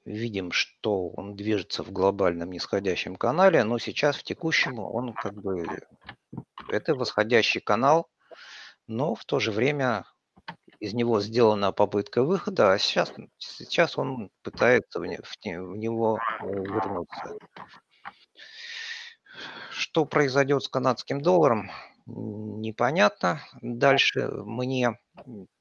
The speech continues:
то есть в пятнадцать тридцать ждём индекс, э, потребительских цен. Возможно, это окажет какое-то влияние. Вот.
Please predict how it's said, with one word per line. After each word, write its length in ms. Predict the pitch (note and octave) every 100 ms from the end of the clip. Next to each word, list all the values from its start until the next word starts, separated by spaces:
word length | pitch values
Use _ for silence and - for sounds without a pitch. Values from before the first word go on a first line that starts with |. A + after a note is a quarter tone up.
| _ -
то 60 |
есть 120 | G#2 -
в 40 |
пятнадцать 480 | B2 D3+ C3 - A#2
тридцать 360 | B2+ - F#2+
ждём 320 | A#2 A#2 A2 G#2
индекс, 540 | A#2+ G2 - - -
э, 340 | F2+ F2 F#2 -
потребительских 800 | - G2+ F#2+ F#2+ - - G#2+ -
цен. 360 | - E3+ F#3 C#3
Возможно, 460 | G2+ A2+ G#2 G#2+
это 180 | F2+ F#2+
окажет 380 | - G2+ F2+ -
какое-то 440 | A2+ - G2 -
влияние. 680 | F#2+ G#2+ B2 D#3 D3+ C3+ B2 _ - _ _ _ _ _ -
Вот. 320 | G#2+ G2+